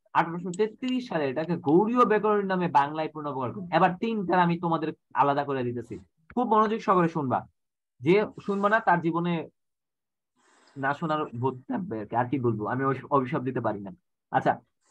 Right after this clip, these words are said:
দেখো, প্রথম বিষয়, যদি পরীক্ষায় আসে বাংলায় প্রথম, দেখো বাংলায় না, বাংলা ব্যাকরণ প্রথম রচনা করেন কে?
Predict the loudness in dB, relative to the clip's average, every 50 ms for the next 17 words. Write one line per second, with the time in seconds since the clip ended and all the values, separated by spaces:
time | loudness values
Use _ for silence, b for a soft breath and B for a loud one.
0 | _ -2 2 2 4 4 2 -2 -2 -6 _ _ _ _ _ _ _ _ _ _
1 | _ _ _ _ _ _ _ 4 4 4 4 4 4 2 2 2 2 0 -2 -4
2 | _ _ _ _ _ _ _ _ -10 0 4 4 6 6 6 4 4 6 6 6
3 | 6 6 4 2 2 2 4 4 4 2 0 0 -4 -2 -2 -4 -4 -6 -8 -10
4 | -10 -12 -14 -20 _ _ -6 0 4 4 4 4 4 4 6 6 6 6 4 2
5 | 0 0 0 0 0 -2 -2 -2 -2 -4 -10 -10 -8 -8 -6 -6 -6 -8 -8 _
6 | 2 4 4 4 4 2 0 4 4 4 4 4 0 -6 -8 -14 -16 -18 _ _
7 | _ _ _ _ _ _ _ _ _ _ _ _ _ _ _ -6 0 2 2 2
8 | 2 2 2 2 2 2 2 0 -2 -2 -2 -2 -2 -2 -4 -6 -6 -4 -2 -2
9 | -2 -2 -2 -4 -4 -2 0 0 -2 -2 -4 -6 -6 -6 -6 -6 -6 -6 -6 -8
10 | -8 -8 -10 -12